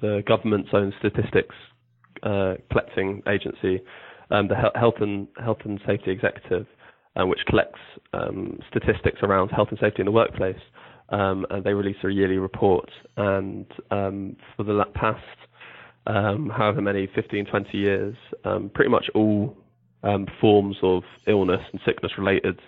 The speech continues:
within and related to work, have been decreasing, um, steadily. Um, whether it's, you know, work-related cancers, multiskeletal disorders, et cetera, all been steadily decreasing,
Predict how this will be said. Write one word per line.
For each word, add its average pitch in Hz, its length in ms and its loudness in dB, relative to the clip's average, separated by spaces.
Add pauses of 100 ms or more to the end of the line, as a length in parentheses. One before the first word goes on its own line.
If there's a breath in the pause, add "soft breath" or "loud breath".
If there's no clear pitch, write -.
within 107 280 2
and 98 100 -2
related 95 360 2
to 101 60 -2
work, 95 340 4
have - 180 -2
been 101 160 2
decreasing, 95 720 -2 (120)
um, 95 260 0
steadily. 104 460 -2 (460 loud breath)
Um, 95 380 -2
whether 95 160 0
it's, - 120 -4
you 90 80 -4
know, 92 100 2
work-related - 580 0 (360)
cancers, 117 680 2 (100)
multiskeletal 104 840 -4
disorders, 101 600 2 (440 loud breath)
et - 60 -14
cetera, - 420 2 (160)
all 110 100 0
been 101 160 -2
steadily 95 240 -4
decreasing, - 640 -8